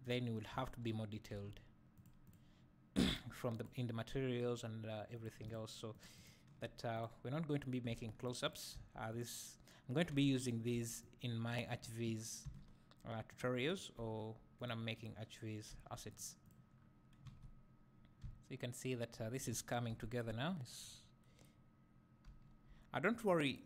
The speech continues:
when they intersect like that, uh, because we'll come back and, uh, fix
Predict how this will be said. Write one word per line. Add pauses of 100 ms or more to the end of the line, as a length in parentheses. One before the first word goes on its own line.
(100)
when
they
intersect
like
that, (140)
uh,
because
we'll
come
back (520)
and,
uh, (220)
fix